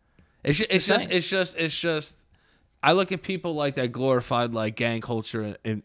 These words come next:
Speaker 1: in rap, right? The game. From day one, what was he always talking about?
Speaker 2: Bloods.
Speaker 1: He's out.
Speaker 2: Well, I don't know.
Speaker 1: I don't see, I don't see him locked up.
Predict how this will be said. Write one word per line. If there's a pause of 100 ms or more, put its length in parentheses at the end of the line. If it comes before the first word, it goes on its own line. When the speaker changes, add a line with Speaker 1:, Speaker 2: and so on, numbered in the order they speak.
Speaker 1:
in
rap,
right? (380)
The
game. (580)
From
day
one,
what
was
he
always
talking
about? (920)
Speaker 2:
Bloods. (1300)
Speaker 1:
He's
out. (1600)
Speaker 2:
Well,
I
don't
know. (2000)
Speaker 1:
I
don't
see,
I
don't
see
him
locked
up.